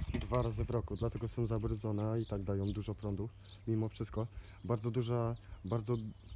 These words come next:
y, ładnie solar ściąga słońce, jak jest po prostu śnieg i na niego napada. To naprawdę dużą ilość prądu po prostu daje,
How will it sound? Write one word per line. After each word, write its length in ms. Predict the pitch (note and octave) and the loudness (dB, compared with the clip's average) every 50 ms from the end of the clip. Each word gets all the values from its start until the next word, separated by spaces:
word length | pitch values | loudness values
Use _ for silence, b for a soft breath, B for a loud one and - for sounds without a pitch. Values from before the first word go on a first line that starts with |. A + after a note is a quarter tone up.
| - - - - - - - - F#2 - - - | -14 -14 -14 -16 -14 -12 -8 -8 -8 -4 0 2
y, 120 | A#2+ A#2 A2+ | 4 4 6
ładnie 340 | A2+ B2 C3 B2 B2+ B2+ A#2+ | 6 6 6 6 4 4 4
solar 360 | - B2+ A#2+ A#2+ A2+ A2+ A2+ | 4 4 4 4 4 2 0
ściąga 340 | - - B2+ B2+ A#2 B2 A#2 | 0 4 6 6 6 6 4
słońce, 340 | - B2+ B2 A2+ - A#2+ | 4 4 2 4 4 4
jak 180 | A2+ A2+ A2+ A2+ | 2 4 4 2
jest 120 | A#2 - | 0 -2
po 100 | - - | -2 -4
prostu 280 | - - A2+ - - A#2 | -4 -4 -4 -2 -2 -2
śnieg 340 | - - C#3+ G#2+ G2 - - B B B B B | 0 2 2 2 2 0 -4 B B B B B
i 60 | A2 | 4
na 100 | A2+ A#2 | 6 6
niego 200 | A#2 A2+ - A2+ | 6 6 6 4
napada. 440 | A#2+ A#2+ A#2 - G#2+ F#2+ F#2 G2 - - - B B B B B B B - | 4 4 2 2 2 2 2 2 0 -2 -8 B B B B B B B -2
To 80 | A2+ | -2
naprawdę 400 | A#2 A#2 - A#2+ A2+ G#2 G#2 A#2 - - - - - - - - | 0 0 0 0 0 0 0 0 -2 -4 -8 -18 -18 -16 -12 -8
dużą 480 | B2+ A#2 A2+ B2+ C3 A2 G#2 G2+ G2+ | -6 -2 2 4 4 4 4 4 2
ilość 280 | G#2 G#2+ G#2+ G#2+ - - | 2 2 2 0 0 0
prądu 300 | - G#2 G#2+ G#2+ G2 G2 | 0 2 4 4 4 2
po 140 | - - F#2 | 0 -2 -2
prostu 320 | - G2+ F#2+ - - A2 | -2 -2 -4 -4 -2 0
daje, 360 | F#2+ G2+ G2 F#2+ G2 A#2 C3+ | 2 4 4 4 4 2 2